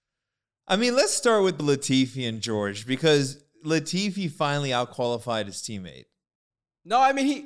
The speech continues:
Speaker 2: technically outqualified him in a sprint race, but this is the first time he outqualified him on a time-based
Speaker 1: Yeah.
Speaker 2: lap. Very shocking.
Speaker 1: Oh, oh, oh, oh, there goes the F one app firing
Speaker 2: Yeah,
Speaker 1: up.
Speaker 2: yeah, very shocking, though. What do you think?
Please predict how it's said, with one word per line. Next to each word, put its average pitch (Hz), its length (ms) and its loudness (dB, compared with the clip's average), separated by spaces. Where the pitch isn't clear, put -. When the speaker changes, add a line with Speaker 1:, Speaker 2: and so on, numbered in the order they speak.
Speaker 2:
technically 269 340 -2
outqualified 208 560 2
him 170 100 -4
in 151 60 -4
a 143 40 -4
sprint 185 300 -4
race, 190 240 -2
but 165 120 -16
this 202 80 -4
is 190 40 -6
the 175 60 -6
first 175 180 -4
time 165 120 -4
he 156 60 -2
outqualified 147 520 -2
him 135 120 -8
on 131 120 -8
a 123 60 -12
time-based 120 720 -10
Speaker 1:
Yeah. 95 320 -8
Speaker 2:
lap. 123 400 -4
Very 233 200 2
shocking. 220 440 0
Speaker 1:
Oh, - 200 -8
oh, 139 220 -10
oh, 147 140 -6
oh, 147 220 -6
there 117 160 -6
goes 117 200 -6
the 117 80 -6
F 113 140 -10
one 117 160 -8
app 95 240 -10
firing 104 300 -8
Speaker 2:
Yeah, 95 60 -10
Speaker 1:
up. 113 140 -16
Speaker 2:
yeah, 135 180 -4
very 190 360 0
shocking, 233 440 0
though. 120 240 -8
What 160 120 -10
do - 40 -4
you 180 60 -8
think? - 420 -4